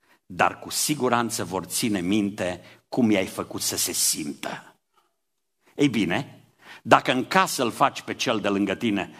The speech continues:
să se simtă prost, e bai. Va ține minte că l-ai făcut să se simtă așa.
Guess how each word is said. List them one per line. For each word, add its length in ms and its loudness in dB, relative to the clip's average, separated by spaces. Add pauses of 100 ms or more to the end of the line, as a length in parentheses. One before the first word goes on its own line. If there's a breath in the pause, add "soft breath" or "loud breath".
(140 loud breath)
să 160 -4
se 140 -2
simtă 420 0
prost, 560 -4 (840)
e 140 0
bai. 420 0 (960 loud breath)
Va 200 8
ține 340 6
minte 400 4
că 100 2
l-ai 160 6
făcut 280 -4
să 100 -2
se 140 -4
simtă 320 0
așa. 520 -4